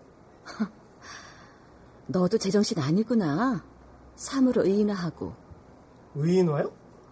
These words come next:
Speaker 2: 그게 누구예요? 전이는 아는데. 완전 예쁜 탤런트 아줌마. <laughs>
Speaker 1: 에휴,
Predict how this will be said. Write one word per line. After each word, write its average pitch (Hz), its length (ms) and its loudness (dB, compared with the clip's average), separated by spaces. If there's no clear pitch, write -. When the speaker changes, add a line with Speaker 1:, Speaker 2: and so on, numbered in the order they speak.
Speaker 2:
그게 202 180 4
누구예요? 185 460 2
전이는 214 400 8
아는데. 143 480 2
완전 208 440 6
예쁜 147 280 0
탤런트 233 280 0
아줌마. 139 320 -2
<laughs> - 220 -20
Speaker 1:
에휴, 147 80 2